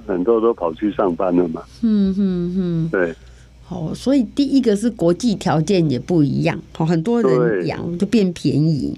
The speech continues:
Speaker 2: 吼。
Speaker 1: 是。
Speaker 2: 那过来就是我们自己也是，大家去上班了，吼，吼，
Speaker 1: 嗯，
Speaker 2: 也没有在那边种牛啊、
Speaker 1: 对。
Speaker 2: 熊，然后养蚕宝宝了。<laughs>
Speaker 1: 哎，对，
Speaker 2: 嗯。
Speaker 1: 也是，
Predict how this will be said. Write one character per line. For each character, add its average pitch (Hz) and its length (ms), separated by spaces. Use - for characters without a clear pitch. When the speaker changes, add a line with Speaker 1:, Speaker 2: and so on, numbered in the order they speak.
Speaker 2:
吼。 147 340
Speaker 1:
是。 170 200
Speaker 2:
那 247 180
过 294 100
来 143 160
就 151 160
是 - 200
我 170 100
们 170 140
自 254 120
己 185 180
也 127 120
是， 175 360
大 - 140
家 175 120
去 185 100
上 165 300
班 135 220
了， - 140
吼， 143 260
吼， 151 200
Speaker 1:
嗯， 180 80
Speaker 2:
也 180 80
没 190 120
有 233 120
在 208 200
那 208 80
边 202 260
种 233 260
牛 180 140
啊、 185 140
Speaker 1:
对。 202 60
Speaker 2:
熊， 147 340
然 175 100
后 190 180
养 151 160
蚕 185 280
宝 180 220
宝 175 340
了。 156 80
<laughs> 208 1080
Speaker 1:
哎， 98 500
对， 113 380
Speaker 2:
嗯。 220 180
Speaker 1:
也 113 220
是， 160 440